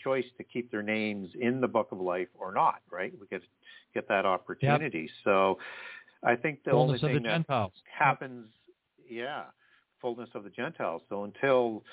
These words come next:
Speaker 1: that is fulfilled the way he, they have foreseen that it's going to be as Alpha Omega, then it, it sort of continues. And so I think at times God provides people to push back the evil so that they can't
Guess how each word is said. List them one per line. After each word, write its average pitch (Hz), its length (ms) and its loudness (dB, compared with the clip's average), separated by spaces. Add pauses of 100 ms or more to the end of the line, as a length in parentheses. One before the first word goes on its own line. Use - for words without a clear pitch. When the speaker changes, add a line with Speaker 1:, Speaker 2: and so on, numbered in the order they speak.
(220)
Speaker 1:
that 120 440 2
is 117 260 -2 (180)
fulfilled 113 760 -2
the 110 80 -8
way 107 420 -4 (160)
he, 160 180 -12
they 110 180 2
have 104 180 2 (100)
foreseen 107 400 -2
that 101 140 0
it's 92 180 -8
going 139 240 4
to 107 100 2
be 87 160 4
as 90 140 2
Alpha 98 280 0
Omega, 101 720 2
then 104 180 0
it, 104 140 -4
it 98 180 -8
sort 104 160 2
of 98 140 -4
continues. 131 580 -2 (880)
And 113 420 6
so 107 500 4 (340)
I 117 100 0
think 117 260 -4
at 101 140 -4
times 117 460 -2 (440)
God 110 400 6
provides 104 520 0
people 104 400 -8
to 104 60 -18 (120)
push 104 140 -10 (140)
back 120 340 0 (220)
the 123 140 -6
evil 98 440 -4 (100)
so 101 160 -2
that 92 220 -2
they 92 120 -2
can't 92 300 -4